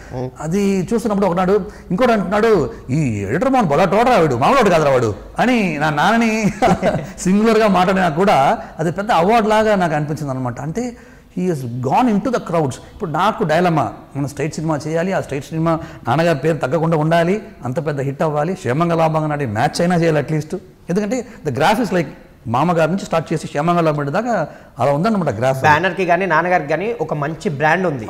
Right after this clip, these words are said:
Speaker 2: ఉంది, దాన్ని కాపాడుకోవాలి. ఇవన్నీ జరుగుతుంటే లైక్, ఆ, నిరం, నేను మలయాళ సినిమా ఒకటి చూశాను అది.
Speaker 1: ఓకే.
Speaker 2: నిరం చూస్తే అక్కడ అది నేను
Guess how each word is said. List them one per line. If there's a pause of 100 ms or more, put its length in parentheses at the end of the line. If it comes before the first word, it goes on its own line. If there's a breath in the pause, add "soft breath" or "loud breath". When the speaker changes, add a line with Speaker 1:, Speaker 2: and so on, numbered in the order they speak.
Speaker 2:
ఉంది,
దాన్ని
కాపాడుకోవాలి.
ఇవన్నీ
జరుగుతుంటే (260 loud breath)
లైక్,
ఆ, (320 soft breath)
నిరం,
నేను
మలయాళ
సినిమా
ఒకటి
చూశాను
అది.
Speaker 1:
ఓకే.
Speaker 2:
నిరం
చూస్తే
అక్కడ (300 loud breath)
అది (540)
నేను